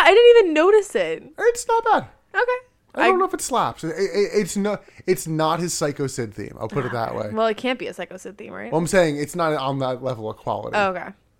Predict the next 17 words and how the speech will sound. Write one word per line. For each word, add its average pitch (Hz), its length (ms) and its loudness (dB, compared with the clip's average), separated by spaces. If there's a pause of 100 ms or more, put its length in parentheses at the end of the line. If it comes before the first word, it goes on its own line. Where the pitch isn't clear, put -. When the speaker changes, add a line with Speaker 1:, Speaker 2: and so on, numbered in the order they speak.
(120)
Speaker 2:
It's 403 60 -2
Speaker 1:
Is 392 60 -4
that 226 120 0
a, 240 40 -2
Speaker 2:
fine. 240 140 0
Speaker 1:
is 247 120 0
that 262 140 2
a 277 40 -4
slapper? 285 420 -2 (400)
Speaker 2:
Oh, - 180 -8
absolutely. 104 600 -14
Speaker 1:
Okay. 180 240 -12 (580)
Speaker 2:
Oh, 110 260 -4
chef - 400 -6
kiss. - 520 -12 (600)
But, 131 340 -2
um, 120 500 -2